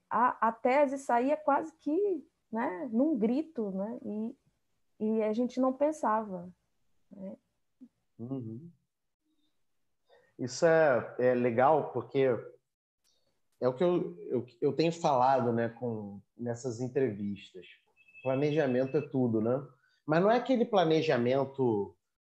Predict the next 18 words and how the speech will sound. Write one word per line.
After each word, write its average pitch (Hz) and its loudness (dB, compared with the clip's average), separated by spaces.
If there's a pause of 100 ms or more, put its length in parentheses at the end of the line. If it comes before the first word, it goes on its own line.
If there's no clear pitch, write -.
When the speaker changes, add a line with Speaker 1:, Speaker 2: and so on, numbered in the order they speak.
(140)
Speaker 2:
over 160 6
planning, 117 2
né? 151 -2 (160)
Eu 139 2
tenho 185 2
uns 175 4
Speaker 1:
Uhum. 160 6
Speaker 2:
amigos 131 0
que 127 -8
são 156 0
assim, 107 -8 (220)
over 156 2
planners. 117 -2 (640)
Planejam 226 4
tudo, 113 0
planejam 247 4
tudo. 233 2
Pra, 220 2